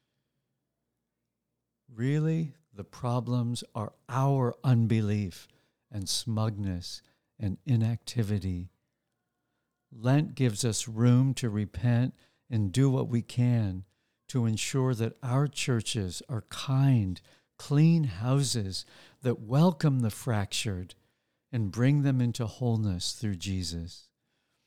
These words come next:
Abby, Marco, and I just had the privilege of helping a group of priests-to-be at America's biggest seminary to become clean and empowered houses themselves.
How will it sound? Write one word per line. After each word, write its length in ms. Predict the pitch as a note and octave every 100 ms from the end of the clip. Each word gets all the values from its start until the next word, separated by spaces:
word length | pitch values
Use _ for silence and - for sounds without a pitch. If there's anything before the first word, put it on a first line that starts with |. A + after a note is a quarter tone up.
| _ _ _ _ _ _ -
Abby, 320 | B2 B2+ C3
Marco, 480 | A#2 A#2 B2+ B2+ A#2
and 100 | A2
I 140 | G#2+ G#2+
just 200 | A#2+ -
had 160 | A#2+
the 100 | A2+
privilege 500 | - C#3+ C3 C3 A2+
of 100 | A#2
helping 340 | G2+ B2+ B2 A2
a 80 |
group 380 | G2+ A#2 B2+ -
of 180 | G#2+ -
priests-to-be 1000 | - C#3 C3+ - - A#2+ G#2+ C3+ A#2 F#2 - _ _ _ -
at 120 | A#2+
America's 580 | A#2+ A#2+ B2+ C3+ C3 F#2+
biggest 460 | F2 D3 D#3+ D3+ -
seminary 760 | D3 D#3 C#3 A2+ G#2 G2 F#2 - _ _ _ _ _ _ -
to 100 | D#3
become 420 | C3 - D#3+ E3
clean 720 | D3+ - F#3 G#3 A3 A#2+ F2 - _ -
and 120 | C3
empowered 800 | B2+ A#2+ - - F3 F#3+ E3 C#3
houses 720 | A#2 - D3+ E3 D#3 B2+ A2
themselves. 840 | - A#2 - - D#3 B2 G2+ -